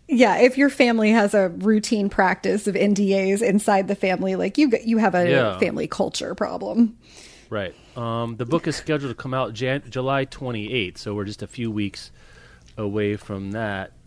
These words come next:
Speaker 2: Um, the will was contested in probate court, claiming that Fred was suffering from dementia, so that he couldn't do this other thing, and part of that settlement was some sort of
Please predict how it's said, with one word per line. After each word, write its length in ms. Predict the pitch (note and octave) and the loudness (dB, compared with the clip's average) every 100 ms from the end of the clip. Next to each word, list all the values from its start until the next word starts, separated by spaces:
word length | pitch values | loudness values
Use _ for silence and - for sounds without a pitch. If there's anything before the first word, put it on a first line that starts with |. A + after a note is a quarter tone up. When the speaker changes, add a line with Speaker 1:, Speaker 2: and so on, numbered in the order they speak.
| A#2 | -8
Speaker 2:
Um, 340 | A2 G#2+ G2 A2+ | -6 -6 -6 -6
the 80 | |
will 340 | A2+ A#2+ F#3+ A#3 | -4 0 2 2
was 220 | A3 G3+ | 0 -2
contested 680 | - E3 - F#3+ - G3 E3 | -4 -8 -4 -6 -6 -8 -8
in 120 | D3 | -10
probate 680 | - F3+ F#3 G3+ G3+ - | -8 -6 -2 -2 -2 -4
court, 600 | - G3+ G3+ G3+ - - - _ _ - - _ _ _ | -8 -2 -2 -2 -6 -16 -20 _ _ -20 -20 _ _ _
claiming 400 | - D3+ D3+ D3+ | -8 -4 -2 -2
that 140 | C#3 - | -4 -4
Fred 420 | D#3+ D#3 D3 B2+ C3 | -2 -2 -2 -8 -6
was 300 | C#3+ C3+ A#2+ | -2 -2 -4
suffering 440 | - C3 C#3 B2+ | -6 -6 -4 -8
from 200 | - A2 | -8 -10
dementia, 680 | B2 D#3 G3 F#3+ G3 F#3 F3 | -4 -2 0 0 0 0 0
so 140 | - | -4
that 80 | A2+ | -6
he 60 | A2 | -6
couldn't 240 | - B2 | -6 -8
do 140 | A#2 A#2 | -6 -8
this 160 | A2+ | -6
other 160 | A#2+ B2+ | -8 -8
thing, 360 | - F3+ F3+ D3 | -6 -4 -2 -4
and 100 | B2 | -4
part 220 | F3 E3 | -2 -2
of 60 | C#3+ | 0
that 140 | C#3 | -2
settlement 360 | - C3+ C3+ A#2 | -2 -4 -4 -4
was 120 | C3 | -4
some 220 | - D3+ | -4 -6
sort 220 | - C#3 | -4 -4
of 200 | B2 A2 | -4 -6